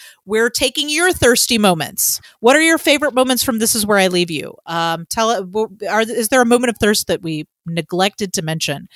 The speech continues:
Please let us know. Um, and, uh, I'd also like to plug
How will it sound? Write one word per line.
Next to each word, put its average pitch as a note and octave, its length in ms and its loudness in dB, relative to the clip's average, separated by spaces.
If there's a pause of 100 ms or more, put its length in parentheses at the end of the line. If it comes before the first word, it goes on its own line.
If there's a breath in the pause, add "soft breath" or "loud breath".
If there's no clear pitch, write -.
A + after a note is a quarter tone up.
(280 soft breath)
Please G3 520 0 (280)
let F3 240 0
us F3+ 180 0
know. D#3+ 300 -6 (500 loud breath)
Um, G3 760 2 (140)
and, G3+ 440 0
uh, F#3+ 200 2
I'd A3+ 140 2
also B3 580 2
like G3+ 200 -2
to A3 100 -6
plug A3+ 420 2